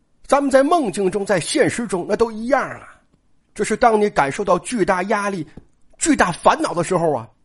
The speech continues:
千万别着急，别害怕。你要想办法，就像掐大腿一样，是吧？告诉自己，这就是个梦。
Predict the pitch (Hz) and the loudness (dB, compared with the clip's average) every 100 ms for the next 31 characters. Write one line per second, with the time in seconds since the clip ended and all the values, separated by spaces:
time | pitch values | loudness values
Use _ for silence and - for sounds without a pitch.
0 | _ _ _ _ - 233 185 185 185 190 | _ _ _ _ -2 0 0 0 0 0
1 | 190 180 180 180 175 185 - _ _ _ | 0 -6 -6 -6 -6 -8 -10 _ _ _
2 | _ - 302 320 - 208 180 320 330 214 | _ -2 2 4 2 0 2 4 4 2
3 | 196 165 233 220 220 185 - - 262 220 | 0 -4 -6 0 0 -2 -12 -2 2 4
4 | 202 165 185 233 196 175 185 - - - | 2 -2 -2 -2 -2 -4 -8 -10 -2 4
5 | 294 208 202 - 190 117 - - - 233 | 6 4 -2 -4 -4 -6 -18 -12 -2 0
6 | 269 214 - 220 254 320 392 381 190 | 0 -4 -4 -4 -6 -4 -4 -4 -8